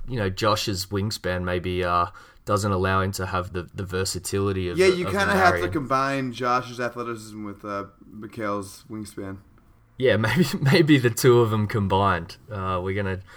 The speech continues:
Speaker 1: try and force four players into three there.
Speaker 2: Going back to, uh, one thing you brought up, the Steve Nash trade. That was, that's an underratedly bad day as a Suns fan when, when we found out Steve Nash was being traded to the Lakers.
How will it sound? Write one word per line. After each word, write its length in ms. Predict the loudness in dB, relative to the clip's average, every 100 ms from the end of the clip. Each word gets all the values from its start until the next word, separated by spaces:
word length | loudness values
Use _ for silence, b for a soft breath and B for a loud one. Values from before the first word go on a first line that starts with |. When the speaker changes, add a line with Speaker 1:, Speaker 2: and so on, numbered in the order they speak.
| B B
Speaker 1:
try 260 | 0 2
and 80 | 0
force 300 | 0 -2 -2
four 260 | -2 -2 -2
players 400 | 0 0 0 -2
into 220 | -8 -8
three 320 | -6 -4 -2
there. 240 | -2 -4 -6 b b b b b -20 b b
Speaker 2:
Going 220 | 4 8 10
back 220 | 8 6
to, 240 | 4 8
uh, 340 | 10 8 6 2
one 260 | 2 2 2
thing 160 | 0
you 80 | 0
brought 260 | 0 2 4
up, 300 | 2 -2 -10 -20 _ _ _ -16 -14 -8
the 260 | -2 -2
Steve 320 | -2 -6 -6 -2
Nash 260 | -2 -2
trade. 280 | -4 -4 0
That 160 | 0 0
was, 240 | -2 0
that's 380 | 2 2 0 -8 _ -4
an 120 | -4 2
underratedly 880 | 4 8 8 8 6 4 0 0 0
bad 280 | 2 2 2
day 180 | 0 0
as 100 | -2
a 60 |
Suns 360 | -4 -4 -4 -8
fan 240 | -8 -6
when, 240 | -6 -6 -4
when 100 | -4
we 100 | -4
found 280 | -4 -2
out 180 | -4 -4
Steve 200 | -6 -6
Nash 220 | -6 -8
was 80 | -6
being 120 | -4
traded 260 | -2 -2 -2
to 60 | -6
the 80 |
Lakers. 460 | -6 -6 -6 -10